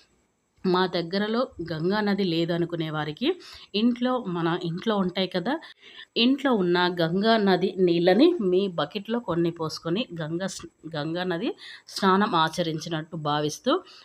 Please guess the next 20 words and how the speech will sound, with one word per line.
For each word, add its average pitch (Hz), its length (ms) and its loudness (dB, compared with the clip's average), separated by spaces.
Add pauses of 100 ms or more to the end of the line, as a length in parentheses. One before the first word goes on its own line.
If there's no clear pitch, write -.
(120)
మీరు 202 260 -2
చన్నీటి 240 500 -2
స్నానం 165 420 0
చేయాలి. 147 600 0
ఈరోజు 196 460 0
ఇలా 156 240 0 (220)
చన్నీటి 190 440 -2
స్నానం 156 440 -4
ఆచరించి 147 640 -2 (460)
అందులో 208 420 2
గంగా 185 360 0
నది 202 340 0 (140)
నీటిని 165 400 0
సమర్పించుకొని 160 880 -4 (340)
మీరు 202 180 -4
స్నానం 180 500 -2
ఆచరించండి. 147 840 -4 (440)
ఇలా 247 240 0
చేసినట్లయితే 165 800 -4
మీకు 190 320 -4